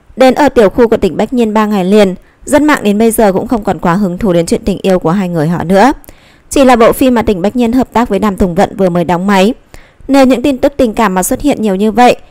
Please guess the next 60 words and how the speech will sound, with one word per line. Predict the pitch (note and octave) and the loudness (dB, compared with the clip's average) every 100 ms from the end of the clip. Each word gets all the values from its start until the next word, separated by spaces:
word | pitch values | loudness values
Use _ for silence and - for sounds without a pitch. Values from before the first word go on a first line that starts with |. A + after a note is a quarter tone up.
| - - | -20 -6
thì | D4 | -2
sẽ | - B3 | -2 -2
khiến | - G#3 | 0 0
khán | G#3 G#3 | -2 -6
giả | F#3 A3+ F3+ | -2 -2 -2
không | G3 | -4
còn | F#3+ E3 | -4 -4
hứng | F#3 D#3+ | -4 -4
thú | G#3 | -2
với | D#3 E3+ | -2 -4
couple | G3 - F3+ | -6 -2 -2
của | - | -2
hai | F3 F3 | -4 -4
người | D#3 C#3+ | -6 -4
nữa. | E3+ E3 B3+ - - - _ _ | 0 2 0 -4 -20 -20 _ _
Lúc | - D4 | -4 0
đó | A#3 F#3 | 0 0
lại | A#3 | -2
ảnh | F#3 F3+ | -4 -2
hưởng | G#3 | -2
đến | D#3+ D#3+ | -2 -2
phim. | F3 C#4 B3 - - _ _ _ | 2 2 2 -4 -18 _ _ _
Chỉ | - G#3+ | -2 2
có | C4+ | 4
điều, | D4 C#4 | 4 4
Tỉnh | C4 G#3 | 2 2
Bách | B3+ | 2
Nhiên | C#4+ A#3+ | 2 2
cũng | A#3 | 0
không | C#4 A#3+ | 0 0
có | A3 | 0
ý | G3+ | 0
định | F#3 A#3+ - | 2 0 0
cùng | G3+ E3+ | -2 0
bạn | G3 | -2
diễn | - G#3+ | -2 0
nữ | G#3+ | 0
sao | A3 A#3+ G#3 | 0 0 2
tác. | A#3 C#4+ - - - - | 2 2 -2 -20 -8 0
Tình | D4 | 2
yêu | C4+ C#4+ | 2 2
đối | B3 | 2
với | A3 | 2
anh | A3 A#3 | 0 0
ấy | A3 F3+ | 0 0
cũng | - | -2
không | B3 - | -4 -2
ảnh | - F3 | -4 -2
hưởng | A3 F3 F3 | 0 -2 -2
nhiều | F3+ D#3 | -4 -2
đến | A2+ C#3+ | -2 -4
sự | - F#3+ | -4 -4
nghiệp. | F#3 G3 G3 - _ _ _ _ _ _ _ _ _ _ _ _ _ _ _ _ _ _ _ _ _ _ - - _ _ - | 0 2 2 -2 _ _ _ _ _ _ _ _ _ _ _ _ _ _ _ _ _ _ _ _ _ _ -20 -20 _ _ -4
Vương | B3+ D4+ | 0 2
Nhất | D#4+ - | 2 0
Bác | C4+ | 0
không | - C4+ | 0 0
rời | B3 A3 | 0 0
nhạc | G3+ - | -2 -2
Hoa. | C#4+ C#4 C4 | 2 2 0